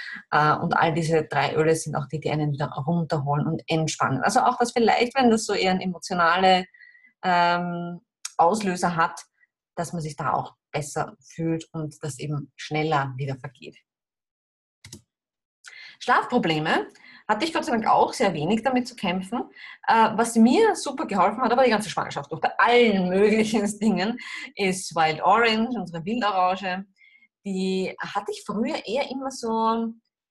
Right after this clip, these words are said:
im Kopf, wenn's um Beleben ging. Aber tatsächlich ist Wild Orange eines dieser tollen Öle, wenn man irgendwie, äh, sehr müde ist, erschöpft, abgeschlagen, dann gibt's einem Energie.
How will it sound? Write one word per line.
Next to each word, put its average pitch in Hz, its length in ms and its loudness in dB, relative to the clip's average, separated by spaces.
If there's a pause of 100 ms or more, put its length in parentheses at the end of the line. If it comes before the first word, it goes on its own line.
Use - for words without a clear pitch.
im 220 160 0
Kopf, 208 260 -6
wenn's 196 220 -4
um 214 160 -6
Beleben 175 500 -4
ging. 151 380 -14 (100)
Aber 233 160 0
tatsächlich 285 440 -8
ist 240 120 -10
Wild 220 160 -2
Orange 247 380 -6
eines 269 140 -8
dieser 277 160 -6
tollen 214 280 -4
Öle, 214 320 -4 (380)
wenn 208 140 -2
man 220 180 2
irgendwie, 196 640 -4 (420)
äh, 190 420 4 (120)
sehr 196 220 -2
müde 226 380 2
ist, 208 280 -2
erschöpft, 208 720 -2
abgeschlagen, 214 760 -2
dann 214 180 0
gibt's - 320 -10
einem 208 200 0
Energie. 170 600 -6